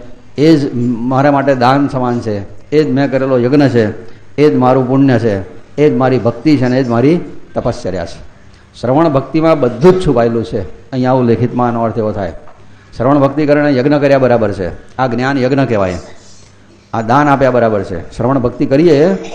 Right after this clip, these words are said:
દાન આપ્યા બરાબર છે. આપણે સમયનું દાન આપીએ છીએ, મનનું દાન આપીએ છીએ. આ બહુ મોટું પુણ્ય છે, આ તપશ્ચર્યા છે. બધી જ પ્રકારની ભક્તિ, નવે નવ પ્રકારની ભક્તિ શ્રવણ ભક્તિમાં છુપાયેલી છે.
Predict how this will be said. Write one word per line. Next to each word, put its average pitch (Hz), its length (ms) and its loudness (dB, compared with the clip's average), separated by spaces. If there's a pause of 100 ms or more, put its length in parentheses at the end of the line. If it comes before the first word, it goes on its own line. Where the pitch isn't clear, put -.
(280)
દાન 135 240 2
આપ્યા 131 200 2
બરાબર 104 320 0
છે. 82 400 -12
આપણે 123 200 -2
સમયનું 143 380 2
દાન 131 160 4
આપીએ 123 260 0
છીએ, 113 120 -2
મનનું 120 280 2
દાન 110 160 4
આપીએ 98 280 -2
છીએ. 90 160 -4 (840)
આ 127 100 -4
બહુ 127 120 -2
મોટું 131 300 -2
પુણ્ય 131 280 0
છે, 92 420 -6
આ 123 100 -2
તપશ્ચર્યા 123 600 -2
છે. 110 160 -6 (840)
બધી 127 380 4
જ - 300 -8 (400)
પ્રકારની 143 420 0
ભક્તિ, 123 360 2
નવે 131 220 2
નવ 147 180 4
પ્રકારની 139 400 2
ભક્તિ 120 420 -2 (520)
શ્રવણ 131 240 0
ભક્તિમાં 123 380 -4
છુપાયેલી 107 480 -4
છે. 104 140 -10